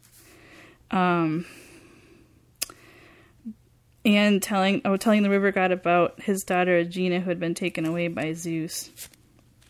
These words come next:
So he, Sisyphus overstepped his bounds by considering himself a peer of the gods who could rightfully report their indiscretions. So he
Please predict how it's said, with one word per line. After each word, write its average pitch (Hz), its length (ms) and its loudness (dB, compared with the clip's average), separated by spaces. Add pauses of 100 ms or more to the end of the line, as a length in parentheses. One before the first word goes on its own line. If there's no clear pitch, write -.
(1500)
So 196 580 2 (760)
he, 226 560 0
Sisyphus 247 600 2
overstepped 214 540 2
his 190 180 -4
bounds 233 480 0
by 202 200 2
considering 240 680 0
himself 202 420 0
a 180 80 -4
peer 330 540 2
of 196 140 -2
the 180 80 -4
gods 143 480 -4
who 208 100 -4
could 202 180 -10
rightfully 190 420 0
report 180 500 -2
their 165 160 -4
indiscretions. 165 1120 -6 (720)
So 185 400 2
he 208 560 -2